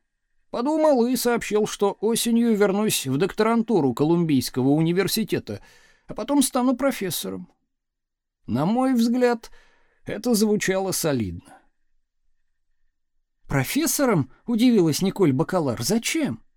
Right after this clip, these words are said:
Им же ничего не платят». Я пробурчал что-то про интеллектуальный интерес,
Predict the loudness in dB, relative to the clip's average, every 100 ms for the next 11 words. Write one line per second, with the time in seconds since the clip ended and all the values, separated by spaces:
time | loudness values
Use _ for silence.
0 | _ _ 0 2 4 2 2 0 0 -2
1 | -2 -2 -2 -6 -18 -20 _ _ _ _
2 | _ _ _ _ _ -10 -4 -2 -4 0
3 | 0 2 0 0 -2 -2 -2 -6 -4 -2
4 | -2 0 0 0 -2 -4 -4 -2 2 2
5 | 2 2 2 2 2 -4 -6